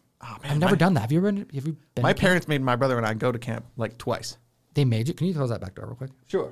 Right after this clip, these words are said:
Speaker 2: I
Speaker 1: All the
Speaker 2: need
Speaker 1: way?
Speaker 2: help with it. Yeah, just close all the way.
Speaker 1: No
Speaker 2: He's
Speaker 1: more
Speaker 2: sleeping
Speaker 1: Butch?
Speaker 2: here. Yeah, Sl-, Butch is here just chilling with me. We'll see what,
Speaker 1: He's
Speaker 2: how he
Speaker 1: chilling
Speaker 2: does.
Speaker 1: with his homies?
Speaker 2: That's right, man.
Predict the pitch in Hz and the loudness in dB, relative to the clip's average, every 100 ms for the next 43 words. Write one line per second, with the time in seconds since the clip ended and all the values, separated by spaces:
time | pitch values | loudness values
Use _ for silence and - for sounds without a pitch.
0 | - 123 175 220 - 98 - 123 107 - | -2 2 4 4 2 -4 -4 -4 -2 -2
1 | 135 110 95 113 139 156 151 170 110 107 | -2 -4 -6 -4 0 2 2 2 2 0
2 | 104 131 123 - 147 180 277 214 208 156 | -2 -4 -2 -4 -2 -2 0 -2 -2 -2
3 | 110 - 151 156 110 104 101 104 117 139 | -4 -4 -2 -2 -4 -4 -6 -4 -2 -2
4 | 127 127 110 101 143 139 131 127 123 143 | -2 -2 0 0 0 0 -4 -4 -4 -6
5 | 196 - 101 110 143 - 101 113 | -8 -8 -6 -4 -4 -4 -4 -4